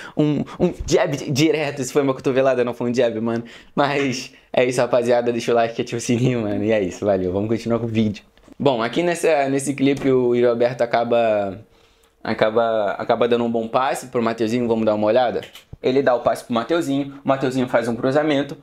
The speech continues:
porém, não tem ninguém na área, só tem o Romero que acaba pegando o contrapé dele, né? E, assim,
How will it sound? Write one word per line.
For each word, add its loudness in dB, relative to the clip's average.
porém, 0
não 0
tem 0
ninguém 0
na 0
área, 0
só -4
tem -4
o -4
Romero 0
que -4
acaba -2
pegando -2
o -2
contrapé 0
dele, 0
né? -2
E, 4
assim, -2